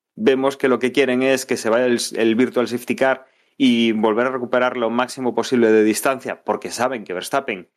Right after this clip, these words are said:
tiene una estrategia distinta y les va a permitir intentar acercarse a, a Hamilton.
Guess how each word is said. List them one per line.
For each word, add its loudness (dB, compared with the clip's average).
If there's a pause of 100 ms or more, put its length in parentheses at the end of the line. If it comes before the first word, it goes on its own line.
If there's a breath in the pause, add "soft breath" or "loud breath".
(360)
tiene 2
una 0
estrategia -2
distinta 0 (540)
y 4
les 0
va 0
a -2
permitir 0 (420 soft breath)
intentar 0
acercarse -2
a, 2
a -2 (100)
Hamilton. -4